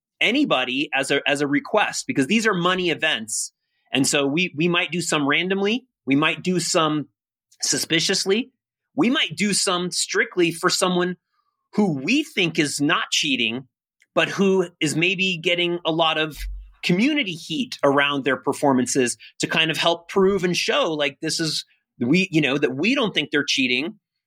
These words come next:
and we wanna help support that narrative. And, you know, and so there's all sorts of reasons why we might, we, why we might do that, but we're gonna start cr-, turning up the heat a little bit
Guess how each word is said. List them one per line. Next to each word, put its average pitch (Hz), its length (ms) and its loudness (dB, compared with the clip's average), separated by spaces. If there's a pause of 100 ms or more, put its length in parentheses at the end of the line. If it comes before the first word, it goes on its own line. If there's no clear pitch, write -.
(120)
and 147 140 2
we 185 100 4
wanna 175 240 0
help 170 220 -2
support 175 460 -2
that 170 160 0
narrative. 175 480 0
And, 139 260 -8
you 143 80 2
know, 135 260 -2 (280)
and 151 100 2
so 185 160 2
there's 180 160 0
all 226 140 0
sorts 240 240 -4
of 165 100 0
reasons 165 380 0
why 147 180 4
we 147 140 0
might, 139 260 0 (180)
we, 143 140 2
why 147 220 2
we 139 120 0
might 139 260 0
do 185 220 0
that, 107 300 0 (160)
but 127 220 2 (300)
we're 180 160 4
gonna 233 160 0
start 220 300 -2
cr-, 208 260 -6
turning 202 300 2
up 190 140 -2
the 175 80 -2
heat 190 220 -2
a 208 60 4
little 156 240 2
bit 143 220 0